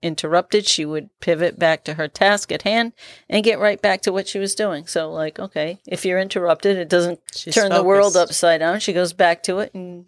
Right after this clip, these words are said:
Speaker 1: drills down in. Boy, I wish I could <laughs> do that. I run down more rabbit holes in the course of a day.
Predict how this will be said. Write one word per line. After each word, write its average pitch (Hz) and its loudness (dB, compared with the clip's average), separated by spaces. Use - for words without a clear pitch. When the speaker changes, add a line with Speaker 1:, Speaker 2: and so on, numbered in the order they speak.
Speaker 1:
drills 180 -4
down 196 0
in. 202 -6
Boy, - -20
I 113 -12
wish - -14
I - -10
could - -8
<laughs> - -2
do 240 0
that. - -4
I 202 -12
run 175 -12
down 160 -2
more 160 -2
rabbit 160 2
holes 180 2
in 196 2
the 175 2
course - 2
of 247 4
a - 2
day. - -2